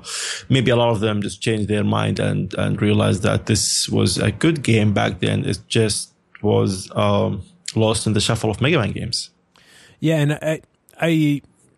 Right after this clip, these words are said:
Speaker 2: when, when I think about this, and I think about, like, Mega Man, uh, five, I, I remember, even if you wanted to kinda go check that game out, that it was really hard to find.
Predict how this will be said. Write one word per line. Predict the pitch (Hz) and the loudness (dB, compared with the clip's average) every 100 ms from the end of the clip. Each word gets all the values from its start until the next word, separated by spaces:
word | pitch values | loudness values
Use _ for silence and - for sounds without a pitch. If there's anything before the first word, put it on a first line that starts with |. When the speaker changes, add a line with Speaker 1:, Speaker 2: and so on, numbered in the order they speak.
| _ _ _ | _ _ _
Speaker 2:
when, | - 139 | -4 0
when | 143 175 | 0 0
I | 208 | 0
think | 202 139 | 0 2
about | 127 117 | 2 2
this, | 113 117 104 | 2 0 0
and | 127 117 | 0 0
I | |
think | 117 151 131 | 0 0 0
about, | 117 117 117 | 2 2 0
like, | 123 117 120 | 0 -2 0
Mega | 120 120 | 0 0
Man, | 117 113 113 110 107 113 | 0 0 2 0 0 -2
uh, | 117 110 104 104 107 | -2 -2 -2 -2 -6
five, | - - 113 107 101 92 - _ _ _ | -6 -2 0 0 -2 -4 -12 _ _ _
I, | 135 135 131 131 | -2 2 2 0
I | 127 131 127 123 | 0 2 2 0
remember, | 117 123 151 175 123 113 | 0 0 0 2 2 2
even | 123 135 143 135 | 2 2 2 0
if | 117 | 0
you | 131 | -2
wanted | 117 117 127 135 | 0 0 0 0
to | - | -2
kinda | - 123 | -2 -2
go | 110 113 | 0 -2
check | 113 123 - | 0 -4 -2
that | 117 104 | -4 -2
game | 117 117 | -4 -2
out, | 135 147 147 - - - - _ - | 0 0 -2 -6 -20 -20 -20 _ 0
that | 120 117 117 _ _ _ - | 2 2 0 _ _ _ -2
it | 139 | 2
was | 156 139 113 | 4 2 2
really | 113 139 151 | 2 2 4
hard | 123 135 | 4 2
to | 123 | 0
find. | 104 135 135 107 95 90 | -2 0 0 0 -2 -8